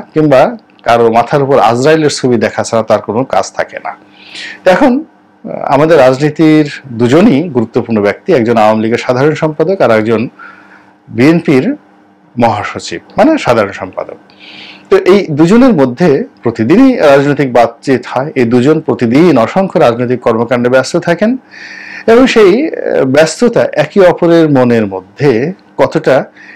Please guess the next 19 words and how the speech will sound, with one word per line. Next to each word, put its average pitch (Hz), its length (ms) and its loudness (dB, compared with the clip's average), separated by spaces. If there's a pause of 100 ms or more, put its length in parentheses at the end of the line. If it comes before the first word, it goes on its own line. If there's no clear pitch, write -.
(140)
নেতিবাচক 143 720 2 (200)
প্রতিক্রিয়া 151 480 -2 (100)
সৃষ্টি - 320 -6
করে, 98 320 -4 (1000)
তার 165 200 2
কিছু 147 180 -2
নমুনা 120 360 2
আমরা 104 140 0
অতি 107 200 -2
সম্প্রতি 113 440 -6
দেখেছি 160 500 -2
উভয়ের 123 320 2
বক্তব্যের 101 500 -4
মধ্যেই। 123 420 -2 (760)
এবং 190 300 4
সেই 196 300 4 (220)
নেতিবাচক 185 720 0 (480)
বক্তব্যগুলো 110 800 -2 (680)
ইউরেনিয়ামের 143 680 4